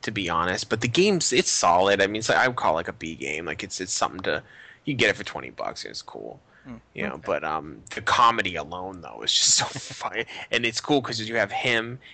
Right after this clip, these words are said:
Speaker 1: and then the two personalities that are in his head, too.
Speaker 2: Oh, yeah.
Speaker 1: And they're narrating the game.
Speaker 2: Nice.
Speaker 1: And he talks to them at the same time. You know,
Speaker 2: <laughs> Uh.
Speaker 1: it,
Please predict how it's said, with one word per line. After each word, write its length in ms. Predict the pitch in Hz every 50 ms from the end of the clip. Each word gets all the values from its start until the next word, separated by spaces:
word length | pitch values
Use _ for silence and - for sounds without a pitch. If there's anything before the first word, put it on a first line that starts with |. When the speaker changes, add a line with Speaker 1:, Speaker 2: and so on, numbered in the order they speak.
| - _
Speaker 1:
and 120 | - 113
then 160 | 113 113 120 117
the 100 | 110 110
two 220 | - - 139 127
personalities 840 | 117 - 120 107 - - 98 98 104 104 104 101 92 78 73 73
that 140 | - 80 76
are 100 | 82 78
in 60 | 76
his 160 | 71 67 - -
head, 240 | 104 80 69 71
too. 220 | - - 98 - -
Speaker 2:
Oh, 20 |
yeah. 260 | 117 117 110 110 107 - _ _ _ _ _ _ -
Speaker 1:
And 140 | 113 113
they're 160 | 117 117 120 120
narrating 640 | 113 113 107 113 113 110 104 98 92 87 87 87 90
the 60 | 82
game. 380 | 107 107 104 92 82 - - - - _ -
Speaker 2:
Nice. 300 | 107 107 107 104 104 104
Speaker 1:
And 100 | 107 107
he 220 | - - 120 113
talks 500 | - - - 117 104 110 - - - -
to 100 | - 113 -
them 240 | - 85 76 71 - - - _ _ -
at 260 | - - 277 - -
the 60 | -
same 300 | - - - 107 80 -
time. 440 | - - - 113 98 85 76 64 62 _ - - - - - _ _ _
You 80 | - 113
know, 140 | 101 95 92
Speaker 2:
<laughs> 0 |
Uh. 40 | 98
Speaker 1:
it, 180 | 92 76 -